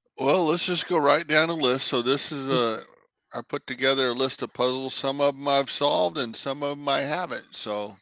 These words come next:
Speaker 1: that part's kinda
Speaker 2: Mm-hmm.
Speaker 1: cool. And then I had some ideas, so we'll come up, uh, we'll share those at the end. So let's see.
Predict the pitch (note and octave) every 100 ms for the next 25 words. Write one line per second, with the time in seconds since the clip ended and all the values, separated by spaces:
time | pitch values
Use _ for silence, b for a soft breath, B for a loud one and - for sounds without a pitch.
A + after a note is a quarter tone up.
0 | - C#3+ - C#3 - B2+ B2 F3+ C#4 C#3
1 | D3+ C3 A#2+ C3+ D3+ D#3 C#3+ _ _ _
2 | _ _ _ - A2 C3 C3 C3+ B2+ B2+
3 | A#2+ B2+ A#2 G#2+ - G#2+ A2 A#2+ - A#2+
4 | A#2+ - - G#2+ G#2+ G#2 A#2 A2 - A#2
5 | A2+ A2 A2 G#2+ - - - G#2 G2 G#2+
6 | - B2 A#2 A2+ - G#2+